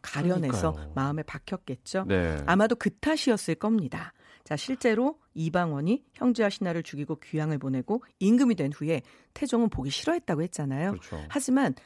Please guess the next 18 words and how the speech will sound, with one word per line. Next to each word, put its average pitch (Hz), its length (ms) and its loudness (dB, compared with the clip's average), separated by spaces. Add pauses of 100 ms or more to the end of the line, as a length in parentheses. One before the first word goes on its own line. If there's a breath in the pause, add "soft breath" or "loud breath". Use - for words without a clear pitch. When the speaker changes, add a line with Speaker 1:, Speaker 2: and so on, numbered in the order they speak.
(120)
Speaker 1:
함흥차사를 320 680 0
계속 180 320 2
죽일 - 240 -4
순 165 160 -6
없었습니다. 139 800 -6
Speaker 2:
예. 95 280 -4
Speaker 1:
결국은 147 520 0 (160)
다시 - 320 -10
돌아오게 151 680 0
되는데요. 147 540 0
Speaker 2:
어머나. 160 240 0 (220 loud breath)
Speaker 1:
자, 208 320 0 (260 loud breath)
이렇게 247 440 2
해서 220 460 2
사실은 220 480 -2
돌아오고 170 600 0
있는 185 340 2 (220)
이성계, 151 580 -4